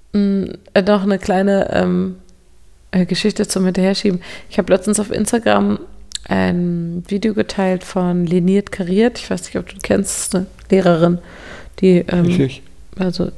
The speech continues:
Speaker 1: die auch gleichzeitig eben Influencerin ist und, äh, also mit dem Lehrersein
Speaker 2: Mhm.
Speaker 1: dort ihr Geld verdient. Und, äh, die, die macht ganz, ganz großartigen Content.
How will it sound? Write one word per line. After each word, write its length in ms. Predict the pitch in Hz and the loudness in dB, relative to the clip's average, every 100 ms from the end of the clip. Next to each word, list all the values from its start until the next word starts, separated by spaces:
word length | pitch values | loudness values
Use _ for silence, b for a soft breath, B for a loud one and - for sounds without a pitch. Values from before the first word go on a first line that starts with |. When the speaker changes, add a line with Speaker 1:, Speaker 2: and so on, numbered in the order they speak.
| - | -2
Speaker 1:
die 120 | 175 | 0
auch 220 | 165 165 | 0 0
gleichzeitig 540 | - 170 175 170 165 - | 0 2 2 -2 -2 -2
eben 300 | 170 165 - | 0 -2 0
Influencerin 760 | 180 - 175 170 165 175 170 | 0 2 2 2 -2 -2 0
ist 260 | - 165 - | 0 -4 -2
und, 380 | 170 170 175 - | -2 -2 -4 -2
äh, 240 | 165 175 - - - - - - - | 0 0 -6 -16 -16 -16 -18 -20 -2
also 240 | 170 160 - - | 0 0 -4 0
mit 380 | 170 170 - - - | 4 4 2 -18 -4
dem 140 | 165 156 | 0 2
Lehrersein 580 | 160 160 160 151 147 160 | 2 2 2 2 0 -2
Speaker 2:
Mhm. 220 | 123 123 127 | -2 -2 -2
Speaker 1:
dort 240 | 170 156 | -2 -2
ihr 120 | - 156 | -2 2
Geld 200 | 165 - | 2 2
verdient. 340 | 185 196 208 B B B B B - | 2 2 0 B B B B B -2
Und, 260 | 185 170 - - | 0 0 -2 -4
äh, 180 | 165 165 | -2 -2
die, 140 | - - | -6 -6
die 100 | 190 | 0
macht 260 | 175 170 - | 0 0 2
ganz, 280 | 185 202 - | 2 2 0
ganz 340 | 175 190 - | 0 0 -4
großartigen 1160 | - - 208 - - 185 180 170 180 170 175 - | -10 2 2 2 2 2 0 0 0 0 -2 -2
Content. 480 | 208 208 220 226 | 0 2 2 0